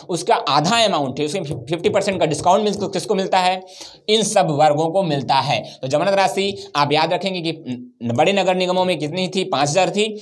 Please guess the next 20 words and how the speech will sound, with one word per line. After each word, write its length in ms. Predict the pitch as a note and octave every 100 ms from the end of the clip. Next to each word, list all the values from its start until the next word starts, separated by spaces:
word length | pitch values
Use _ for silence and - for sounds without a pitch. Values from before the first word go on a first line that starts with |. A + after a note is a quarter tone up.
| -
और 220 | D#3 E3
पाँच 200 | F3+ G3
हजार 200 | F3 F3
का 100 | F3+
कितना 240 | D#3 F3+
होता 220 | F3 F3 F#3
है? 60 |
फिफ्टी 220 | C#3+ C#3+
परसेंट 360 | D#3+ D3 F3 F#3+ - - - -
नहीं 420 | A2+ A2+ D#3+ A3+
देना 200 | A#3+ G3+ F3
होता 260 | D#3 D#3+
है 120 | E3
किसको? 360 | D#3+ D3+ A3 G3+
एसटी, 300 | C#3+ - F#3+ C3+
एससी, 220 | - F#3
ओबीसी 360 | C3+ B2+ B2 C#3+
और 120 | F#3+
female 340 | - C3+ A2
को। 160 | -